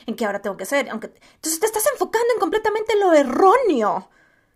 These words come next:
Primero que nada, para que tú puedas enfocarte en lo que tú quieres que crezca, que es la entrada de dinero,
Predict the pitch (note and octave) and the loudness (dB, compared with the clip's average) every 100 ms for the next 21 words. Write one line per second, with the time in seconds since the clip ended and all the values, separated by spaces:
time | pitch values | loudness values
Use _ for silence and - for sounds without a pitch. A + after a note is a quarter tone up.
0 | _ _ _ _ _ _ - B3 C4 G#4 | _ _ _ _ _ _ -6 -2 -2 -4
1 | A4 C#4 F#3 F3+ - A3 G3+ - G#3+ - | -4 -6 -6 -8 -8 -10 -10 -12 -12 -10
2 | D#4+ - - D#4+ G#4+ A4 C4+ B3 A#3 - | -10 -12 -4 0 0 2 0 -2 -8 -10
3 | G#3 - G#3+ G#3+ F#3+ G3 F#3+ F#3+ - A3 | -10 -4 -6 -6 -10 -10 -10 -14 -16 -16
4 | A#3 G#3 F#3 F3+ - F#4 A4 - G#3 - | -10 -8 -10 -12 -8 -8 -8 -10 -12 -12
5 | G3 G#3 G3 G3+ F#3+ F#3 F#3 F#3+ A#3 G4+ | -14 -12 -10 -8 -6 -4 -6 -8 -8 -6
6 | A#3 E3 | -6 -8